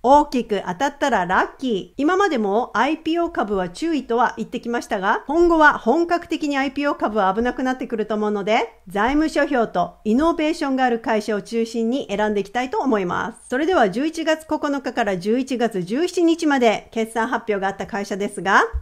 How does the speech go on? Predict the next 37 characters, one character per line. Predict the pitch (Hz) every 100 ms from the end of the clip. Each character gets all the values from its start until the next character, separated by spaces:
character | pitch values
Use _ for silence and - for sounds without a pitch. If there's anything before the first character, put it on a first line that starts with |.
| -
こ | 277
の | 359
中 | 359 349
か | 320 269
ら | 247
は | 220 240 370 - _
ホ | - 269
ー |
ム | 320
デ | 302 294
ポ | 233 196 - -
と | - 285 - -
タ | 285 359
ー | 330
ゲ | 247
ッ | 226
ト | 196 185 - - 190
を | 240 -
選 | 208 214
び | 214
た | 220 311
い | 427
と |
思 | 339
い | 196
ま | 175 - 185
す。 | -
こ | 277
こ | 415
で | 427
の | 294
注 | 180 269 349
意 |
点 | 359 202
で | -
す |
が、 | - - -